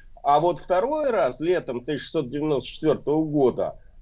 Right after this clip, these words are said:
на этой же яхте Петр отправился на Соловецкие острова. Причем эта яхта попала в совершенно ужасный шторм, и опасность была так велика, что, э,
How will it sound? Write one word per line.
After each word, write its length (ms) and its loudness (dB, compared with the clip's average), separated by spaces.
на 240 2
этой 300 2
же 140 -4
яхте 420 -2
Петр 380 -4
отправился 640 -4
на 100 -4
Соловецкие 720 0
острова. 580 0
Причем 400 -8
эта 140 -8
яхта 340 -4
попала 400 -6
в 20 -8
совершенно 400 -2
ужасный 640 0
шторм, 500 -2
и 60 2
опасность 640 -2
была 240 0
так 260 -4
велика, 540 0
что, 560 2
э, 220 -4